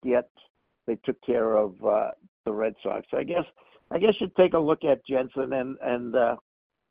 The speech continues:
he did have a blip, uh, not only on Friday night, but on, on, uh, Saturday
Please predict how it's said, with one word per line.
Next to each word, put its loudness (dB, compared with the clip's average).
he -6
did 2
have 4
a 0
blip, 2
uh, -2
not -2
only -2
on -6
Friday -2
night, -6
but -6
on, -2
on, -4
uh, -4
Saturday 4